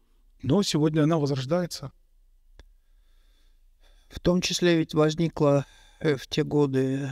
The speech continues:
Speaker 2: катакомбная церковь, а, тайное служение. А вот видите ли вы сейчас, э, отец Яков, а вы видите, видите ли вы возможность для, скажем, такой,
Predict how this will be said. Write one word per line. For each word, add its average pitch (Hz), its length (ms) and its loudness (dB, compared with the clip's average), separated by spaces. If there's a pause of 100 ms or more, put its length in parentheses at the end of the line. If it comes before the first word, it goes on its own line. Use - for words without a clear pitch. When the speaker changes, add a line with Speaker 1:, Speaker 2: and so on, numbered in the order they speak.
(160)
Speaker 2:
катакомбная 147 800 0
церковь, - 680 -4 (200)
а, 127 520 0
тайное 156 440 2
служение. 131 840 0 (100)
А 143 400 2
вот 147 220 -2 (180)
видите 170 500 -2
ли 151 160 4
вы 147 460 2
сейчас, - 920 -2
э, 123 260 0
отец - 360 -4
Яков, 143 540 -4
а 135 160 4
вы 139 420 2
видите, 151 280 -4
видите 151 360 0
ли 143 80 4
вы 139 160 4
возможность 139 640 0
для, 135 260 2 (720)
скажем, 135 460 -2
такой, 147 580 0